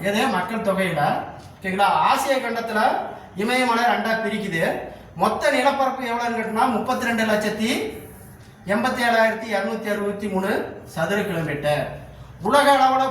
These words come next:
புவியினுடைய மொத்த பரப்பு எவ்வளவுன்னு கேட்டாங்கன்னா, ரெண்டு புள்ளி நாலு சதவீதம். ஓகேங்களா, ரெண்டு புள்ளி நாலு சதவீதம். அதே மாதிரி பாத்தீங்கன்னா, வடக்கில் இருந்து தெற்கு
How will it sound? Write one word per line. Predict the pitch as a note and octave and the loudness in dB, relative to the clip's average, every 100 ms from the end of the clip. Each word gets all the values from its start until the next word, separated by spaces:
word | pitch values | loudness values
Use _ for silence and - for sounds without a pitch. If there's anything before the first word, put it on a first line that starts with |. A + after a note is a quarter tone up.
| G#3 | -4
புவியினுடைய | A#3 C4 B3 A#3 A3 | -6 -4 -4 -2 -2
மொத்த | G3 - | -2 -2
பரப்பு | A#3 G#3+ G3+ A3 | 2 2 2 2
எவ்வளவுன்னு | G3+ G3+ G3+ | 0 0 -2
கேட்டாங்கன்னா, | G3 F3+ F3+ F3+ - - - - - - | -2 0 2 2 2 -2 -10 -16 -20 -6
ரெண்டு | E3 A3 A#3 | 0 2 2
புள்ளி | - G#3 G#3 C4+ - - - - | -2 -2 0 -2 -4 -10 -14 -4
நாலு | D3 E3 F#3 D#3+ | 0 4 2 0
சதவீதம். | C#3+ D3+ C3+ G#2 - - | -4 -6 -6 -8 -12 -10
ஓகேங்களா, | D#3 C#3+ | -6 -4
ரெண்டு | C#3+ F#3 F#3+ | -2 -2 -2
புள்ளி | F3 F3 F#3 - - - - - | -2 -2 -2 -2 -6 -12 -18 -12
நாலு | D3 E3 F#3 E3+ | -2 4 4 2
சதவீதம். | D3+ D3 D3 - - - - - - - - - - - | -4 -6 -8 -10 -12 -12 -12 -12 -18 -20 -20 -20 -20 -6
அதே | G#3 C4 | 2 4
மாதிரி | C4 A#3 | 4 2
பாத்தீங்கன்னா, | A3+ B3+ A#3+ | 0 -2 0
வடக்கில் | G3+ B3+ C4+ B3+ | 0 0 -2 -4
இருந்து | C4 B3+ A3+ | -2 -4 0
தெற்கு | G#3+ A3 A#3 E3+ - - | -2 0 -2 -2 -6 -14